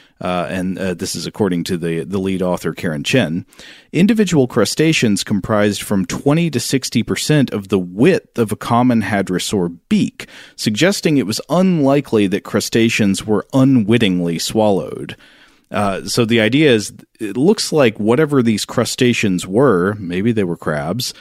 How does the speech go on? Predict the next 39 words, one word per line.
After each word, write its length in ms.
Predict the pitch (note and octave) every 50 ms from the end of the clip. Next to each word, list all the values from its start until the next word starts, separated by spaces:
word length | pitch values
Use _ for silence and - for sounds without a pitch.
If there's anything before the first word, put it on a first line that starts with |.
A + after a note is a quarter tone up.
| - _ _
Uh, 140 | F2+ F2 F2
w-, 240 | F2 F2 F#2 - -
we 140 | - G#2+ G#2
don't 200 | G2 G2 D#2 F#2
know 160 | G#2 G#2+ A#2
for 160 | A#2 - G2+
sure 280 | F2+ - - B2 A#2+ B2+
what 200 | A#2+ F#2+ E2 -
they 100 | F#2 E2
were, 220 | D#2+ E2 E2 F2+
but 140 | F#2+ A2 F#2
there 120 | G2+ F#2+ F2+
have 260 | G#2+ G#2+ G#2 G2+ G2+
been 260 | G#2+ G2 F#2 F#2 F2+
fossilized 720 | - - G#2+ G2+ G2+ - A#2+ G#2 G2 F2+ F2+ F2 - -
crab 440 | - - A2+ G#2+ G#2 G2 F#2 - -
claws 600 | - - - G#2+ G2+ G2+ G#2 G#2+ A2 A2+ A2+ -
found 340 | - - A2 F#2+ F#2+ F#2+ F2
from 160 | - G2 G2
around 380 | F#2+ F#2 G2 G2 G2+ G#2 G2+ G2+
the 80 | G2
same 320 | F#2+ - - G#2 G2 G2 F#2
area 640 | E2 F2+ G2 G2+ G#2 G#2 G#2+ G#2+ G#2 G#2 G#2 G2 - - - - - _ _
and, 300 | F#2+ F#2+ F#2+ F#2 F#2 F2+
uh, 100 | F2+ F2
going 300 | E2+ G#2+ A2 G#2+ G2+ F#2+
back 260 | G2+ G2 F#2+ - -
even 220 | G#2+ F#2+ G2 F2+ F2
further 400 | - - A2+ A2+ G2+ G2+ F#2 F2
in 80 | E2
time. 320 | - B2+ C#3 C#3 G#2+ G2 F#2+
So 160 | - A2 F#2+
there 100 | F#2 F2+
were 220 | F#2+ G#2+ A#2 A#2+
crabs 500 | - - - B2 G#2+ G#2+ G#2+ G2+ F#2 G2+
around. 500 | G2+ F#2+ G2 F#2 F2+ E2+ E2+ F#2 F#2+ - - - - - _ _
These 160 | G#2+ G2 -
crustacean 580 | - - G#2+ - - - A2 G2+ - G#2+ F#2+ F2
shells 260 | - F#2+ F#2 E2+